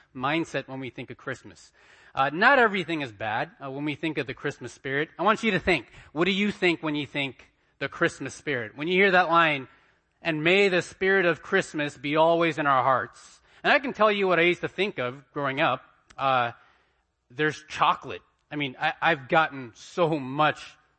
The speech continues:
chocolate these, these last couple weeks. If I eat one more, I'll turn into chocolate. Um, I don't mind if you give me, if you give me another one, that's fine. Uh, <laughs> so, uh, that's, that's my Christmas list.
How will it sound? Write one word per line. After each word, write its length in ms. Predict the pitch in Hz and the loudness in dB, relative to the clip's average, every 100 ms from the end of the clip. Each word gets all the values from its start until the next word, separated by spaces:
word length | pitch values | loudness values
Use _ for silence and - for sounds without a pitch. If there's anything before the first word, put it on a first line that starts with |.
| _ _ | _ _
chocolate 640 | _ - 143 147 123 101 - - | _ -2 0 0 -4 -12 -14 -16
these, 180 | 127 - - | -16 -16 -18
these 180 | 113 | -12
last 260 | 131 135 - | -4 -2 -4
couple 220 | 143 - | -8 -12
weeks. 160 | 131 113 | -14 -6
If 60 | |
I 60 | 170 | -4
eat 220 | 170 180 | -4 -8
one 220 | 160 170 | -4 -2
more, 320 | 165 165 165 156 | 0 2 4 2
I'll 140 | - - | -4 -6
turn 260 | - 160 156 | -6 -8 -4
into 320 | 208 202 - | -4 -6 -10
chocolate. 560 | - 123 113 - 101 95 - - - _ | -10 -6 -6 -6 -18 -18 -20 -20 -20 _
Um, 540 | 143 139 127 107 101 95 _ _ _ _ _ _ _ - | 0 2 2 -2 -12 -18 _ _ _ _ _ _ _ -6
I 80 | 151 | -2
don't 140 | 165 | 2
mind 220 | 160 151 | 2 0
if 100 | 131 | -6
you 80 | 127 | -12
give 180 | 120 135 | -14 -12
me, 300 | 131 113 110 110 | -10 -12 -14 -18
if 300 | 117 117 107 | -14 -14 -12
you 40 | |
give 140 | 120 | -14
me 140 | 113 110 | -12 -10
another 260 | 117 135 | -8 -8
one, 140 | 110 107 | -8 -10
that's 180 | 113 - | -12 -8
fine. 400 | 135 135 110 - - - - | -6 -4 -6 -12 -20 -12 0
Uh, 320 | 139 131 123 - - | 2 2 0 -4 -10
<laughs> 800 | 208 - - - - - - _ | -12 -12 -20 -20 -20 -20 -20 _
so, 500 | - 139 131 120 107 - | -12 -4 -4 -4 -6 -14
uh, 100 | - - | -20 -14
that's, 240 | 135 - - | -12 -12 -10
that's 280 | 113 - | -12 -12
my 120 | 120 117 | -16 -14
Christmas 420 | 139 120 110 - | -12 -14 -14 -8
list. 240 | 120 - | -8 -8